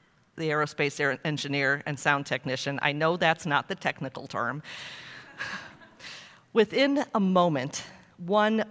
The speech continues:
bright streak across the sky later, we were hooked. Did you see that? We discovered constellations and the Milky Way, even with a few lights shining from the cabins,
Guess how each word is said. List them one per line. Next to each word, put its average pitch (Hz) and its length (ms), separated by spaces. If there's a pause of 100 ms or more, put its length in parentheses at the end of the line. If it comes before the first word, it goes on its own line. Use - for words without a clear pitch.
(140)
bright 202 580
streak 226 640
across 185 460
the 165 100
sky 156 400
later, 135 480 (500)
we 170 160
were 156 160
hooked. - 500 (600)
Did 165 180
you 139 60
see 165 320
that? 190 420 (1500)
We 254 120
discovered 285 560
constellations 240 1200 (320)
and 302 180
the 285 80
Milky 247 560
Way, 147 380 (540)
even 294 320
with 269 160
a 220 40
few 269 280
lights 233 420
shining 185 340
from 170 200
the 160 60
cabins, 156 680